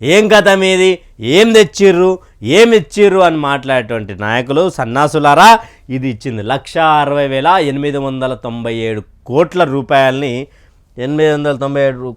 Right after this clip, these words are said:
కోట్ల రూపాయల్ని పూర్తి స్థాయిలో భారతీయ జనతా పార్టీ, భా-, భారతీయ జనతా పార్టీ బా-,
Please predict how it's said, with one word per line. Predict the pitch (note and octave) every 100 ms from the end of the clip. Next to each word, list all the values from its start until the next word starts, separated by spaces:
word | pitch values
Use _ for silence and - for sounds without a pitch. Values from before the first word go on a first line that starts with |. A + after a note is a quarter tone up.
| -
కోట్ల | D#3 E3
రూపాయల్ని | D#3+ D#3 D#3+ D#3 E3 A3+ A3+ - - _ _
పూర్తి | E3+ G#3 E3 G3
స్థాయిలో | - E3 D#3+ F3+ F3 E3 - _ -
భారతీయ | B2 F3 G#3+ E3 G#3
జనతా | E3+ E3+ D#3+ D#3+
పార్టీ, | C3+ B2+ F#2+ F#2+ _ _ -
భా-, | D3 F3 A#2
భారతీయ | C3 D#3+ F3 E3 A3 G#3
జనతా | F#3 F#3 F3 F#3
పార్టీ | E3+ F3 E3 C4 C4+ - - -
బా-, | C#3 F#3